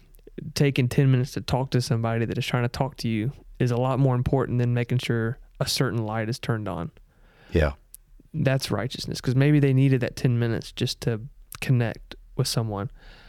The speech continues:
Speaker 1: or at a gas station, or a-, at a grocery store, you know. You know, you just got done
Speaker 2: Well
Speaker 1: praying.
Speaker 2: said.
Speaker 1: You just got done praying at a prayer meeting,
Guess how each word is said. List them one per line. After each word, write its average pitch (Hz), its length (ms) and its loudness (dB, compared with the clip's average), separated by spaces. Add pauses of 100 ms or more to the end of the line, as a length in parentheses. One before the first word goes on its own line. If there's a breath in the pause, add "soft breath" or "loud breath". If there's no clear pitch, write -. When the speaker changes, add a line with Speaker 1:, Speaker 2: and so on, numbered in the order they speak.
(240 soft breath)
Speaker 1:
or 123 340 0
at 131 160 0
a 127 80 2
gas 135 280 2
station, 110 560 -2
or 101 340 -2
a-, - 220 -2
at 117 100 0
a 123 80 0
grocery 131 420 2
store, 117 480 -2 (160)
you 123 80 2
know. 117 300 0 (720 soft breath)
You 135 100 4
know, 127 120 4
you 123 160 4
just 127 140 2
got 117 160 -2
done 123 200 2
Speaker 2:
Well 95 180 8
Speaker 1:
praying. 131 140 4
Speaker 2:
said. 135 200 4
Speaker 1:
You 139 120 4
just 131 120 0
got 135 140 0
done 135 200 2
praying 135 400 4
at 123 80 2
a 123 60 0
prayer 147 280 2
meeting, 127 440 2